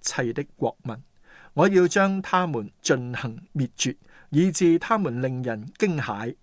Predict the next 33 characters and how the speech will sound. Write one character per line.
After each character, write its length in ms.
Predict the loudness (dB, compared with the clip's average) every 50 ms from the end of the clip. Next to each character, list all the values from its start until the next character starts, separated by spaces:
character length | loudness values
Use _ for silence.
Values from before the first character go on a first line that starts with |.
| _ _
嗤 300 | -2 -2 0 2 2 2
笑， 280 | 2 0 0 0 -2 -2 -4 -8 -18 -10 _ 0
並 240 | 2 2 2 -2
且 360 | -2 -4 -2 0 0 0 0 -2 _ _ _
永 440 | -2 -2 -2 -2 -4 -6 -6 -6 -4
久 320 | -4 -4 -4 -4 -4 -6
荒 320 | -2 -2 -2 -2 -2 -4 -8
涼。 160 | -8 -10 -10 -14 -20 -20 -20 -20 -20 -20 -18 -4
這 340 | 0 0 2 2 2 0 0 0
是 360 | -2 -2 0 0 -2 -4 -8 -8 _
耶 240 | -4 -4 -4 -2 -4
和 140 | -6 -8 -8
華 220 | -10 -12 -14 -8
說 240 | -4 -4 -4 -4 -4 -4
的。」 120 | -4 -4 -4 -4 _ _ _ _ _ _ _ _ _ -20 _ _ _ _ _ _ _ _ _ _ _ _ _ _ -20 -20 -20 -20 0 2
彼 160 | 2 4 4
得 100 | 2 0
話， 340 | 2 2 2 2 2 -2 -4 -10 -12 -4
「這 300 | 0 2 2 4 2 2
些 160 | 4 4 4
人 240 | 4 4 2 0 0 -4
喜 220 | -4 -2 0 2
愛 100 | 2 2 2
白 180 | 0 -2 -2 -4 _
晝 440 | -2 0 0 2 2 0 -2 -6 -8
宴 240 | -10 -10 -8 -8 -10
樂。」 120 | -10 -12 -14 _ -20 -20 _ _ _ _ _
意 220 | 0 2 2 4
思 160 | 4 4 4 4
係 180 | 4 4 2
乜 120 | 2 -2 -2
嘢 220 | -4 -8 -10 -10 -10
呢？ 180 | -12 -14 -14